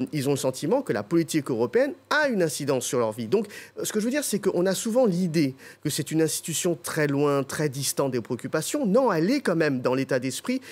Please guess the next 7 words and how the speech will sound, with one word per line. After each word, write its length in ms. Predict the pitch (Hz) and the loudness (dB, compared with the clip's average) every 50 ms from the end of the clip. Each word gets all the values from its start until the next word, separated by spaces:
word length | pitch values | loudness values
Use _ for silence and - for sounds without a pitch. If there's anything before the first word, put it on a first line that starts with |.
| - - - - | -18 -6 0 2
euh, 220 | 131 117 120 113 | 4 4 4 2
des, 280 | 113 123 165 180 180 165 | 2 4 4 6 6 6
euh, 320 | 131 120 117 117 113 113 | 4 2 0 -2 -2 -2
des, 340 | - 85 131 120 147 160 175 160 | -2 -4 -2 0 2 4 4 6
euh, 500 | 131 120 117 110 110 107 101 104 104 107 | 6 6 4 4 4 2 2 0 0 0
des 260 | 110 143 156 143 160 | 0 0 0 2 0
électeurs. 380 | 139 123 123 - - 104 95 | 0 -2 -2 -2 -4 -6 -6